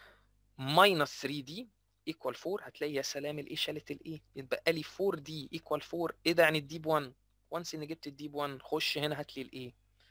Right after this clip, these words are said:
يعني A plus three equal six، يعني ال A بكام؟ ال A بثري. إيه ده؟ أنا عرفت ال A وكل شوية عمالة تزيد واحد، يعني three، four، five، six and so on. الفكرة بس إنك تلقط بيقول لك second mean، ماشي؟ مش السكند تيرم.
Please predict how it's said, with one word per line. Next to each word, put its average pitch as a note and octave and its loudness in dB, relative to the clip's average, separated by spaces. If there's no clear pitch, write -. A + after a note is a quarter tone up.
يعني C3 2
A D#3 -2
plus C#3 0
three C3+ -8
equal C3+ -2
six، - -4
يعني C3+ -2
ال B2+ -10
A - -10
بكام؟ B2+ -6
ال C3 -8
A B2+ -6
بثري. A#2+ -12
إيه D3 4
ده؟ D3 4
أنا C#3+ 8
عرفت C#3+ 4
ال C3+ -4
A D3+ 0
وكل E3 -2
شوية C#3+ 2
عمالة C3 0
تزيد B2 -8
واحد، A#2+ -6
يعني C#3 2
three، C3+ -8
four، B2+ -4
five، B2 4
six - -6
and B2 -8
so - -8
on. A#2 -14
الفكرة - -2
بس D3 -2
إنك B2+ -4
تلقط D#3 -2
بيقول C#3 0
لك - -6
second F3+ -2
mean، D3+ 2
ماشي؟ B2+ -8
مش C3+ -4
السكند - -4
تيرم. - -20